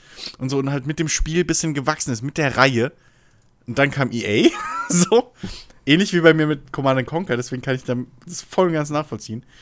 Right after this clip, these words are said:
Aber es ist, er, er stellt es halt so richtig schön dar, wie fucking enttäuscht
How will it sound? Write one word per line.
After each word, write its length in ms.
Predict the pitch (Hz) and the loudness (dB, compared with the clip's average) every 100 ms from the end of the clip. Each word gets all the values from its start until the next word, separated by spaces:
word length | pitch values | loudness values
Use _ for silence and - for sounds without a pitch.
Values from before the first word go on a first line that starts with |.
| - - - - | -20 -20 -16 -2
Aber 280 | 131 135 - _ _ _ _ _ _ _ | 0 0 -2 _ _ _ _ _ _ _
es 140 | - 160 | -2 0
ist, 280 | 180 165 - | 0 -4 -8
er, 1120 | - 160 - - _ _ _ _ _ _ 139 - | -14 -14 -14 -20 _ _ _ _ _ _ -18 -4
er 160 | 143 | -2
stellt 300 | 151 - 180 | 0 4 4
es 100 | 185 | 4
halt 140 | 165 147 | -2 -2
so 80 | 143 | -4
richtig 520 | 143 185 - 185 175 | -2 -4 -4 -6 -4
schön 280 | - 175 160 | 0 0 2
dar, 360 | 135 156 185 - - _ _ | 2 2 0 -6 -20 _ _
wie 160 | 120 143 | -8 -8
fucking 720 | - - 170 175 190 175 160 - | -8 -6 -4 -2 -2 -4 -4 -2
enttäuscht 960 | 147 147 - - 160 170 214 - - | -2 -2 -2 2 8 10 8 2 -8